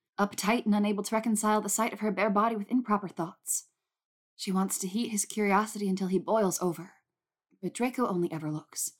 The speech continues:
Nostrils flaring once, his astonishment dissipates. The next time,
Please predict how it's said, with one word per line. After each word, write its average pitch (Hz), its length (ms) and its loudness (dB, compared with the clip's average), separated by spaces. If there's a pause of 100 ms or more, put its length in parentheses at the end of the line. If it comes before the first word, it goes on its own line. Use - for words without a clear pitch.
(420)
Nostrils 160 440 0
flaring 196 280 2
once, 226 280 2
his 196 80 -4
astonishment 208 540 2
dissipates. - 680 -8 (640)
The 160 160 -2
next 190 240 2
time, 156 340 -6